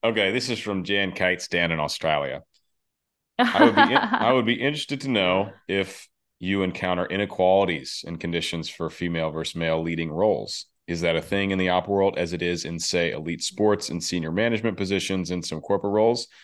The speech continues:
Speaker 1: At least in my country, that's a thing, although through media exposure, it is decreasing." I may not be phrasing that well, so feel free to edit. <laughs>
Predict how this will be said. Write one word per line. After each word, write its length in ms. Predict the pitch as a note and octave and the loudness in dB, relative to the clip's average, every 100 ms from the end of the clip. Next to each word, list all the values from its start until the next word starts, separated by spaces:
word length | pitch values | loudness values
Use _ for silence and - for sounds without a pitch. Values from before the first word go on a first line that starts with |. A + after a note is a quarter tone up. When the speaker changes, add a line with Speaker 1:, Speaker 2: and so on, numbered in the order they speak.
| - - F2+ | -20 -8 -2
Speaker 1:
At 100 | G2 | 0
least 220 | G#2 - | 0 0
in 80 | G2 | 2
my 160 | G#2+ | 2
country, 320 | G#2 G#2 G2+ | 2 -2 0
that's 200 | F#2+ F2 | 0 0
a 60 | F2+ | -4
thing, 320 | - A#2 C#3 | -2 -2 0
although 560 | A2 F2+ F2+ F#2 F#2 - _ _ - | 0 2 2 2 2 -2 _ _ -8
through 160 | G2+ | -4
media 280 | G2+ A2+ A2+ | 0 4 4
exposure, 480 | G#2 - G#2 G2+ G2+ | 2 0 0 2 0
it 100 | G2 | -2
is 120 | G2+ | -2
decreasing." 720 | - G#2+ - D3+ D#3+ F2+ D2+ B1 | -4 -8 -2 -2 0 -2 -4 -4
I 60 | |
may 140 | F2+ F#2+ | -2 0
not 160 | G2+ | 2
be 100 | F#2 | 0
phrasing 380 | F2+ F#2+ F2+ E2+ | 0 0 0 0
that 160 | E2 C2 | -4 -4
well, 220 | D2+ D2+ | -4 -4
so 160 | - D2+ | -6 -8
feel 240 | - F#2+ | -4 -4
free 180 | - F2 | -4 -8
to 140 | C2+ | -6
edit. 220 | C#2+ - - A2 A#2 - D3 B2 C#3 A#2 - _ _ _ | -8 -10 -10 -4 -6 -4 -8 -4 -4 -2 -6 _ _ _
<laughs> 280 | - F#3+ F#3 | -8 -8 -10